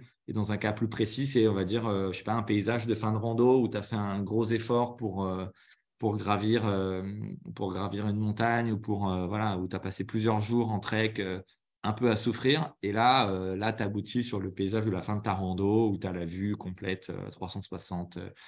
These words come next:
sur la vallée, euh, et cetera. Donc ça, je, je pense que ça, ça a pas de prix. Et quand t'es là, t'as vraiment le sentiment d'accomplissement, euh,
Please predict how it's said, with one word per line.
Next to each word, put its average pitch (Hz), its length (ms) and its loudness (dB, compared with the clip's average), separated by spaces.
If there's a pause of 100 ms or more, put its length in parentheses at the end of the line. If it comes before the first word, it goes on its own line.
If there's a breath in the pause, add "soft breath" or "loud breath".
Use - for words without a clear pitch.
(160 loud breath)
sur 98 180 -6
la 92 120 -2
vallée, 87 540 0
euh, 95 140 -10 (520 loud breath)
et - 80 -12
cetera. 95 340 -6
Donc 104 120 -12
ça, - 140 -6
je, - 120 -10 (320)
je - 80 -18
pense 127 180 -4
que 117 80 0
ça, 90 380 4
ça 95 200 -2
a 95 40 -2
pas 120 180 0
de 117 80 -6
prix. 135 300 4
Et 101 180 2
quand 110 220 -6
t'es 107 120 -2
là, 117 300 2
t'as 101 140 -4
vraiment 104 300 0
le 104 60 -2
sentiment 110 420 -4
d'accomplissement, 107 760 -4 (800 soft breath)
euh, 85 460 -4